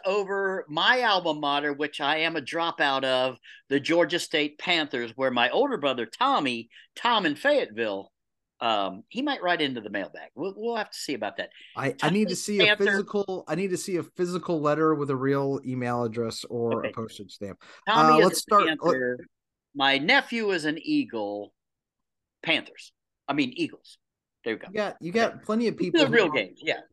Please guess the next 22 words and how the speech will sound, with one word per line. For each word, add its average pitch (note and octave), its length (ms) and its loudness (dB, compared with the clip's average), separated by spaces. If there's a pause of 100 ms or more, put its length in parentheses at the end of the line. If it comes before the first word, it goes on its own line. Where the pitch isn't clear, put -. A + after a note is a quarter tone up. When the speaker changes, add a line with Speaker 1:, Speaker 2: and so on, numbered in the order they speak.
(260)
Speaker 2:
Yeah, C3 120 -4
Speaker 1:
Yeah. G2 80 -8
Speaker 2:
you C3+ 60 -8
got F#3 180 -2
plenty G3+ 240 -2
of E3 80 -6
people D#3 260 -6
who C#3+ 100 -4
are C#3+ 120 -2
on C#3+ 80 -2
all D3 160 -2
sides C#3+ 320 -4
of B2+ 60 -8
the A#2+ 60 -8
coin. B2 320 -6
You B2 100 -6
just A2+ 100 -12
don't B2 120 -8
keep - 180 -12
track A2+ 240 -8
of G2+ 100 -10
'em. F#2 80 -12